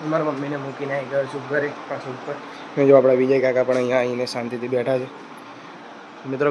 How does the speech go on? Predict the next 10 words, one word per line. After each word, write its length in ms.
ગરમી 300
લાગતેલી 440
એટલે 220
પંખો 240
પણ 160
કર્યો 200
છે 100
એમણે. 140
અને 100
મિત્રો, 400